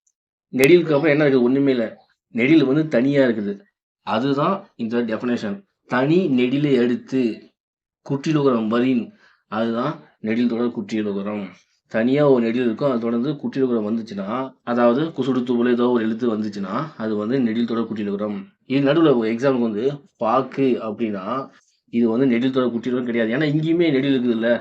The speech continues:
ஏன் அப்ப நெடில் தொடர் குற்றியலுகரம் இல்லையான்னு கேட்டா, நடுவுல ஒண்ணு இருக்குது. டெஃபினேஷன் எல்லாம் தெரிஞ்சுக்கணும். தனி நெடில் அடுத்து, தனியா ஒரு நெடில் இருக்குது, அதுக்கு அடுத்தது குற்றியலுகர எழுத்துக்கள் வந்துச்சுன்னா, அது நெடில் தொடர் குற்றியலுகரம். இங்க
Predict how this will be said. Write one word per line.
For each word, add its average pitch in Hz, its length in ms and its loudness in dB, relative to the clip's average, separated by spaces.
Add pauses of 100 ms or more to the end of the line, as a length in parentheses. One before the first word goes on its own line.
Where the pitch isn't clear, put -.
(140)
ஏன் 127 120 0
அப்ப 123 180 -2
நெடில் 127 180 0
தொடர் 120 140 0
குற்றியலுகரம் 117 320 -2
இல்லையான்னு 117 320 -2
கேட்டா, 98 280 -2 (320)
நடுவுல 135 460 2
ஒண்ணு 113 160 0
இருக்குது. 120 260 -2 (560)
டெஃபினேஷன் 135 400 0
எல்லாம் 123 160 0
தெரிஞ்சுக்கணும். 104 400 -2 (200)
தனி 139 240 4 (120)
நெடில் 131 320 2
அடுத்து, 113 240 -2 (160)
தனியா 131 320 2 (120)
ஒரு 139 120 4
நெடில் 120 240 0
இருக்குது, 104 300 -4 (140)
அதுக்கு 104 240 -4
அடுத்தது 117 440 -2 (760)
குற்றியலுகர 156 460 2
எழுத்துக்கள் 120 380 0
வந்துச்சுன்னா, 107 420 -2 (520)
அது 127 140 2
நெடில் 131 160 2
தொடர் 135 120 2
குற்றியலுகரம். 104 380 -2 (140)
இங்க 120 120 2